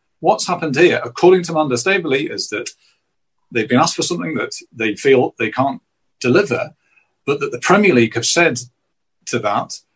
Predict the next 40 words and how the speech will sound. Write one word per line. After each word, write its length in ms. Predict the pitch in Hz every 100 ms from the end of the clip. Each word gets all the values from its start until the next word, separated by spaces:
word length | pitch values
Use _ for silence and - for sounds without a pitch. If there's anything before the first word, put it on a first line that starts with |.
| _ _
that 100 | 123
they 120 | 131
won't 260 | 135 147 165
give 140 | 139
them 120 | 143 151
an 120 | 151
answer 340 | 156 170 156
either 280 | - 160 165
way. 260 | 147 185 104
Now, 140 | 117
those 180 | 156 170
are, 100 | 156
those 280 | 156 123 120
were 120 | 135
her 200 | 139 151
words, 320 | 143 151 -
that 160 | 139 -
they're 200 | 135 139
a 40 | 123
version 380 | 139 147 123
of 100 | 117
her 200 | 104 127
words, 440 | 120 135 - - - _ -
that 100 | 139
it 80 | 120
would 100 | 117
just 220 | 135 -
drift 240 | 143 120
on 140 | 135 123
and 120 | 123
on 240 | 127 127
forever. 460 | 123 - 156 196 -
And 120 | 120
that's 160 | 147 -
what 160 | 156 -
they 100 | 120
felt 320 | 120 120 -
was 140 | 110
intolerable. 580 | 110 107 160 139 92 92 _ _
Now, 300 | - 139 131